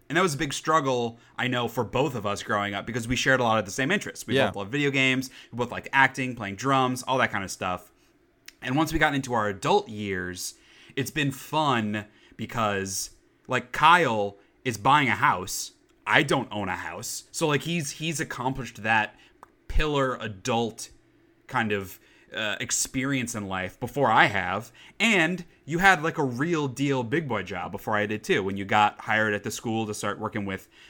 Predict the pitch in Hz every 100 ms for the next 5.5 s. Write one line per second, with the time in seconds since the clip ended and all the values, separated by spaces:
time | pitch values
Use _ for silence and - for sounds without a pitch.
0 | - 110 101 98 - 120 107 113 101 -
1 | 98 98 - 113 110 107 110 - 113 104
2 | 101 92 113 101 95 107 98 90 120 104
3 | 101 101 120 107 104 - 123 110 107 -
4 | _ _ _ _ _ _ 135 139 151 139
5 | 143 120 131 135 117